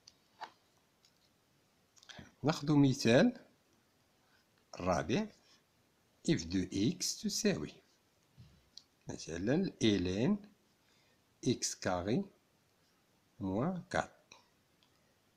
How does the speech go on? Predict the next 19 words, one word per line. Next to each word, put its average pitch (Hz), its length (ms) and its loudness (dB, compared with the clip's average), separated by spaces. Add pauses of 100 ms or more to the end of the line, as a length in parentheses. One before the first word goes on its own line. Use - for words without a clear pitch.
(1040)
دي 110 140 0
دو 95 320 -2
اف 151 320 -2
تساوي، - 560 -4 (1400)
إذن 113 320 -2
هذه 78 180 -6
ولات 76 300 -6
دابا 82 460 -6 (320)
معروفة، 139 360 -2 (1300)
ينتمي 78 420 -2
ل 92 360 -6
R - 80 -12
بحيث 98 640 -4 (300)
خصنا - 280 -12
العدد 87 520 -2
هذا 76 220 -4
يكون 95 320 -4
عدد 87 360 -2
موجب 87 440 -4